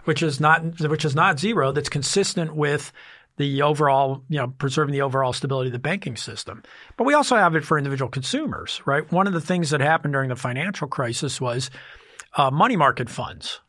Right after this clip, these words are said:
right? Every time you open a money market fund, what does it say? "This is not F D I C insured," right?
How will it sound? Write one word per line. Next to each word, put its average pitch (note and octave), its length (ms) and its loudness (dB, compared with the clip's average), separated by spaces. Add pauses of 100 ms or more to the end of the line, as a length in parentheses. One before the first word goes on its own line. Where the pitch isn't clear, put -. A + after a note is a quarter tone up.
(160)
right? D3 260 -4 (440)
Every A#3+ 240 2
time G#3+ 260 2
you F#3+ 60 -2
open F#3+ 180 0
a E3+ 40 -2
money F#3 220 -2
market C3 300 -2
fund, C3+ 260 -4
what D3+ 100 2
does D3 60 -2
it D3+ 60 -2
say? C#3+ 480 -2
"This D3 220 -2
is D3+ 100 -2
not D3+ 260 4
F C#3+ 220 -4
D D3+ 140 -4
I C#3 160 0
C C3+ 260 -4
insured," - 480 -6 (180)
right? - 220 -6